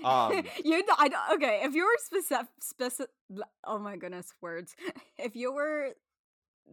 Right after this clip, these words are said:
Speaker 2: doing, like, a specific, like, wavelength of, like, or a specific park, like, yeah, I don't think you made that <laughs> clear.
Speaker 1: No, no, no, yeah, sorry, let me reread this. So Six Flags, I'm, I'm
Speaker 2: Yeah.
Speaker 1: kinda skimming through this article from N P R.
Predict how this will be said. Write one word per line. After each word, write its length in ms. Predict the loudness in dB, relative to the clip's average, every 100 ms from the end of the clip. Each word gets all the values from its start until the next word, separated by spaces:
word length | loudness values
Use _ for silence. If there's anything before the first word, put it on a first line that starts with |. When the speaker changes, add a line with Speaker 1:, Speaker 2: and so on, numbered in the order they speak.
| -20 -10
Speaker 2:
doing, 340 | -8 -4 -4
like, 200 | -2 -2
a 80 | -6
specific, 680 | -8 -10 -8 -10 -6 -6 -6 -10
like, 260 | -12 -12 -18 _
wavelength 920 | -14 -12 -10 -10 -12 -10 -10 -10 -12 -18 _ -12
of, 240 | -10 -10 -12
like, 300 | -14 -14 -20 _ _ _ _ _ _ _ _
or 160 | -8 -8
a 80 | -10
specific 500 | -12 -14 -14 -16 -16
park, 280 | -14 -14 _ _
like, 160 | -18 -18 -20 -20
yeah, 140 | -16
I 100 | -16
don't 200 | -14 -14
think 160 | -12 -6
you 100 | -6
made 200 | -6 -10
that 140 | -10
<laughs> 20 | -6
clear. 240 | 4 4 4 _ _ _ _ _ -4
Speaker 1:
No, 100 | 0
no, 200 | 2 0
no, 60 |
yeah, 180 | 0 -2
sorry, 260 | 0 0 0
let 100 | -2
me 80 | -2
reread 320 | -2 -2 -4
this. 180 | -6 -8
So 180 | -10 -10
Six 260 | -8 -8 -6
Flags, 480 | -4 -2 -4 -10 -12
I'm, 200 | -14 -10
I'm 280 | -6 -8 -8
Speaker 2:
Yeah. 160 | -8 -6
Speaker 1:
kinda 160 | -4
skimming 360 | -4 -6 -10 -12
through 140 | -8
this 120 | -8 -6
article 380 | -6 -8 -10
from 160 | -12 -14
N 140 | -16 -14
P 180 | -8
R. 280 | -4 -4 -6